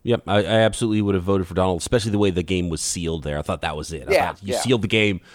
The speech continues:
Speaker 1: you seal-, you sealed the, the M V P, and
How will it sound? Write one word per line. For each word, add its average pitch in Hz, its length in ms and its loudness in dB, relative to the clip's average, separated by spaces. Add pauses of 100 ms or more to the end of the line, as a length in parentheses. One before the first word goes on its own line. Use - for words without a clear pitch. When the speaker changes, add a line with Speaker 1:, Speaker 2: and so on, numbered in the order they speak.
(120)
Speaker 1:
you 98 140 -4
seal-, 113 340 0
you 104 220 0
sealed 113 480 2
the, 92 440 2
the 101 140 -4
M 107 80 -2
V 98 140 -4
P, 101 480 -2
and 92 420 0